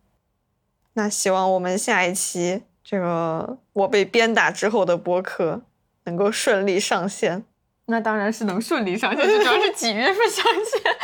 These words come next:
Speaker 2: <laughs> 可能变成了今年最后一期播客。
Speaker 1: 那万一我一直没有被鞭打？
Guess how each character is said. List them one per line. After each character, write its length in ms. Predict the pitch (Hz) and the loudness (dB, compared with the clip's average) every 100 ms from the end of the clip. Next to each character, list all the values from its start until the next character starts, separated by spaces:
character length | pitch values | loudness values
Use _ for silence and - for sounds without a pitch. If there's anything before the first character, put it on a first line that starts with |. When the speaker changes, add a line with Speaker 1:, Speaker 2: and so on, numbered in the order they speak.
| 960 539 | -2 -2
Speaker 2:
<laughs> 480 | - 480 480 - - | -2 -2 -2 -6 -2
可 80 | 320 | 0
能 140 | 262 | 0
变 180 | 269 277 | 0 -2
成 80 | 233 | 0
了 100 | 240 | -2
今 220 | 262 285 | -2 -2
年 340 | 254 240 254 - 349 | 0 0 -4 -8 -14
最 120 | - 262 | -6 -4
后 220 | 262 269 | -2 -2
一 100 | 247 | -2
期 200 | - 269 | -4 -6
播 200 | 262 269 | -2 -2
客。 220 | - 320 294 285 | -2 -6 -6 -6
Speaker 1:
那 160 | - 320 | 0 2
万 180 | 320 302 | 4 4
一 60 | 311 | 4
我 200 | 311 262 | 4 4
一 160 | 262 294 | 2 0
直 220 | - 240 | 0 0
没 100 | 240 | 2
有 140 | 247 | 2
被 180 | 240 233 | 4 0
鞭 300 | 226 226 226 | 2 0 2
打？ 360 | 208 139 - | 2 2 -2